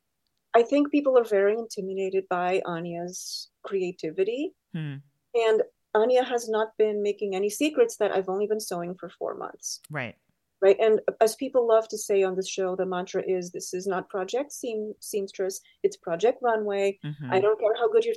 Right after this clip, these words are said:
Speaker 1: tech skills, your technical skills are. If it's a, you know, terrible runway show, it's a terrible runway show."
Speaker 2: Mm-hmm.
Speaker 1: And Anya has had very few terrible runway shows.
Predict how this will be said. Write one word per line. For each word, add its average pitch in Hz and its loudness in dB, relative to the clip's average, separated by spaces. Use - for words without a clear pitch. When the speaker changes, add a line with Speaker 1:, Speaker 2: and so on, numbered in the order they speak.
Speaker 1:
tech 294 -6
skills, 254 -2
your 220 2
technical 285 0
skills 240 -2
are. 220 -2
If 208 -4
it's - -8
a, - -8
you 208 -6
know, 180 -6
terrible 233 4
runway 359 8
show, 359 4
it's 226 6
a 170 0
terrible 196 0
runway 170 -6
show." - -8
Speaker 2:
Mm-hmm. 139 -10
Speaker 1:
And 226 -4
Anya 339 2
has 233 -2
had 214 2
very 269 4
few 208 4
terrible 196 4
runway 175 -8
shows. - -14